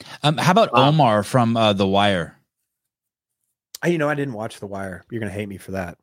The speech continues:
Speaker 1: Th-, there's these two shows that I would recommend. Oh, oh, uh, he was a, he was a, a
Speaker 3: I've heard
Speaker 1: gangster.
Speaker 3: nothing but good things about The Wire, by
Speaker 1: Yeah,
Speaker 3: the way.
Speaker 1: he was a gangster who wore a trench coat and carried a shotgun in his trench coat,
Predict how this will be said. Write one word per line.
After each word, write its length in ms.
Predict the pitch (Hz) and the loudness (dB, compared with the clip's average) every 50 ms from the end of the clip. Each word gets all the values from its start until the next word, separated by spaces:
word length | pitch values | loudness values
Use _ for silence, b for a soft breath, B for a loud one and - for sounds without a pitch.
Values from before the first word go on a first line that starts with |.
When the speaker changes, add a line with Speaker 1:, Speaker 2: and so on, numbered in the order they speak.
| _ _ _ b b b b b b | _ _ _ b b b b b b
Speaker 1:
Th-, 140 | 135 123 - | -8 -4 0
there's 240 | 127 147 151 143 | 2 2 2 2
these 180 | 131 135 127 - | 2 -2 -2 -2
two 180 | - - 185 190 | -2 -2 0 0
shows 320 | - - 151 143 147 135 | 0 2 2 2 2 2
that 100 | 135 127 | 0 0
I 60 | 123 | 0
would 120 | 120 113 110 | 0 0 0
recommend. 420 | 113 113 - 120 113 107 104 98 | -2 -2 -2 -4 -4 -4 -4 -4
Oh, 300 | - 127 135 110 139 123 92 120 | -4 -4 -2 -4 -4 -8 -8 -10
oh, 60 | 131 | -8
uh, 300 | 117 117 135 135 127 123 | -4 -2 0 0 0 -2
he 200 | 117 98 117 147 | -2 0 2 4
was 160 | 143 135 113 | 4 4 4
a, 140 | 123 120 117 | 2 2 2
he 120 | 104 117 131 | 2 2 0
was 120 | 131 113 123 | 0 2 2
a, 260 | 120 113 113 110 - - | 2 2 2 0 -2 -2
a 60 | 117 | -4
Speaker 3:
I've 60 | 113 | -4
heard 60 | 98 | -2
Speaker 1:
gangster. 460 | 87 131 143 151 160 185 180 147 131 120 | 0 0 2 2 4 2 2 2 2 2
Speaker 3:
nothing 320 | 113 165 - - 165 147 | 2 2 2 0 0 0
but 180 | 139 143 135 - | 2 0 0 0
good 180 | 135 131 127 - | 0 -2 0 0
things 240 | - 123 113 104 110 | -2 -2 -2 -2 -2
about 180 | 107 101 - | -4 -4 -4
The 60 | - 98 | -6 -8
Wire, 280 | 92 95 90 92 85 | -8 -8 -8 -10 -8
by 40 | 80 | -4
Speaker 1:
Yeah, 140 | 87 123 120 101 | -2 -2 -2 -2
Speaker 3:
the 60 | - | -4
way. 60 | - | -4
Speaker 1:
he 140 | - - 160 | 0 2 2
was 140 | 165 165 135 | 4 4 2
a 60 | 143 | 0
gangster 520 | 120 101 147 156 160 180 160 - - 143 127 | 0 0 0 2 2 0 -2 -2 -4 -4 -2
who 120 | 123 135 | -2 -2
wore 200 | 127 131 131 127 | 0 0 0 0
a 40 | 117 | -2
trench 320 | - - 139 139 143 - | -2 -2 0 0 -2 0
coat 140 | - 135 120 | -2 -2 -2
and 80 | 117 104 | -2 -2
carried 200 | 127 120 117 113 | -2 -2 0 -2
a 40 | |
shotgun 400 | 110 - - 120 117 120 - 131 123 | -2 0 0 0 0 0 -2 -2 -2
in 40 | 120 | -2
his 80 | 110 | -4
trench 300 | - - 117 113 117 - | -4 -4 -4 -4 -4 -2
coat, 260 | - 143 143 147 143 | 0 2 2 2 0